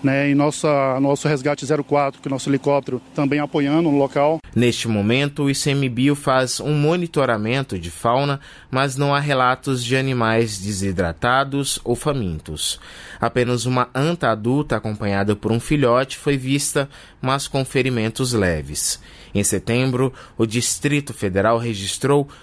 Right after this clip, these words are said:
Speaker 2: mais de setecentos incêndios, sendo cento e quarenta e quatro de segunda para terça. Já são cento e quarenta e oito dias de seca em Brasília, e ontem a temperatura chegou a trinta e cinco graus,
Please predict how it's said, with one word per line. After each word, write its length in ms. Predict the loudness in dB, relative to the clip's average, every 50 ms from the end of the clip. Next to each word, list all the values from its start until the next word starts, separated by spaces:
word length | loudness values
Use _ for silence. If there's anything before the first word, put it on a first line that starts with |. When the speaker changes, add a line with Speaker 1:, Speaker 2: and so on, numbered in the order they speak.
| -12 -4
Speaker 2:
mais 380 | -2 0 2 2 2 0 0 -2
de 180 | -2 -2 -2
setecentos 760 | -2 0 0 -2 -2 -2 -2 -2 -2 -2 -2 -2 -4 -4 -2 0
incêndios, 840 | 0 0 0 0 0 0 0 0 0 -2 -2 -4 -4 -4 -6 -6 -8 -12 -18 -20 -10
sendo 400 | -4 -2 0 0 0 0 -2 -2
cento 380 | -2 -2 0 0 0 0 -2 -4
e 60 | -6
quarenta 360 | -2 -2 -2 -2 -2 -2 -4
e 60 | -6
quatro 420 | -4 0 0 2 2 0 0 -4 -6
de 100 | -4 -4
segunda 400 | -2 -2 0 0 0 0 0 0
para 220 | -2 -2 -2 -4
terça. 560 | -4 -4 -4 -4 -4 -4 -6 -8 -8 -8 -10 -12 -16 -20 -20 -20 -20 -20 -20 -14 -2
Já 140 | 0 0 2
são 300 | 2 0 0 -2 -2 -2
cento 320 | -2 -2 -2 0 -2 -2 -4
e 40 |
quarenta 380 | -4 -2 0 0 0 -2 -2 -2
e 40 | -4
oito 200 | -4 -2 -4 -6
dias 420 | -4 0 0 2 2 0 -2 -4
de 140 | -4 -4 -2
seca 460 | -2 -2 0 0 0 0 0 0 -2
em 120 | -2 0 0
Brasília, 680 | 0 0 0 0 -2 -4 -6 -6 -6 -4 -4 -6 -6 -8 -14 -10 -2
e 140 | 2 2 4
ontem 420 | 4 2 0 -2 -2 -2 -2 -2 -4 -10 -18 -12 -4
a 80 | -4 -2
temperatura 640 | -2 -2 -2 0 0 0 0 0 0 0 0 0 0
chegou 380 | 0 0 -2 0 4 4 4
a 60 | 4
trinta 420 | 2 -2 -4 -2 0 0 0 0 0
e 60 | 0
cinco 320 | 0 -2 -4 -2 -2 0
graus, 480 | 0 2 2 2 2 0 0 -4 -8 -10